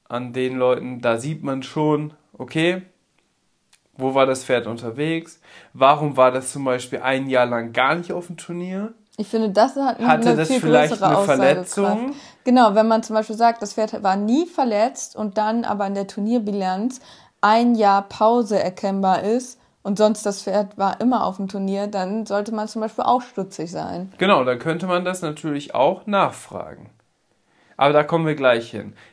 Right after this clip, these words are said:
Speaker 1: Inke, der nächste Punkt ist, nicht drängen lassen.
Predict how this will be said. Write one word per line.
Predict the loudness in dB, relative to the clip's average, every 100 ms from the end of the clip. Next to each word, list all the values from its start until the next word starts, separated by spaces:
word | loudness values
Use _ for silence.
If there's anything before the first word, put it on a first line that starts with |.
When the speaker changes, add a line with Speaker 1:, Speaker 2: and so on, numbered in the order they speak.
| _
Speaker 1:
Inke, | -2 0 0 2
der | 2
nächste | 2 -2 -2
Punkt | -2 -2 -2 -4
ist, | -2 -2 -4 -16 _ _ _
nicht | -10 -2 -2 -2 -8 -10
drängen | -4 0 0 0 0 -2
lassen. | -2 -2 -4 -8 -6 -6